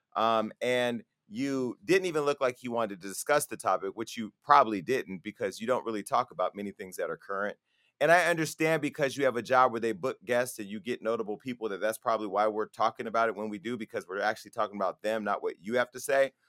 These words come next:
But I was really disappointed in how you all, um, reported on this. But it wasn't just how lazy you all were in reporting it.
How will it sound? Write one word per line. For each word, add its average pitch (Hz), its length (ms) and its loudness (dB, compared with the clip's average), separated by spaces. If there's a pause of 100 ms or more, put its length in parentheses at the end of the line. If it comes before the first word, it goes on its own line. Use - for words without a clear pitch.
(360)
But 139 80 8
I 202 80 10
was 160 200 0
really 175 260 0
disappointed 143 680 -4
in 107 100 -4
how 127 220 2
you 117 280 -2
all, 107 300 6 (360)
um, 107 420 4 (320)
reported 147 480 0
on 117 160 4
this. 92 240 -2 (300)
But 165 120 4
it 151 140 0
wasn't 214 480 6 (640)
just 196 340 6
how 180 180 6
lazy 147 440 4
you 123 180 2
all 113 240 8
were 110 300 8
in 117 280 -2
reporting 107 540 -2
it. 85 160 -6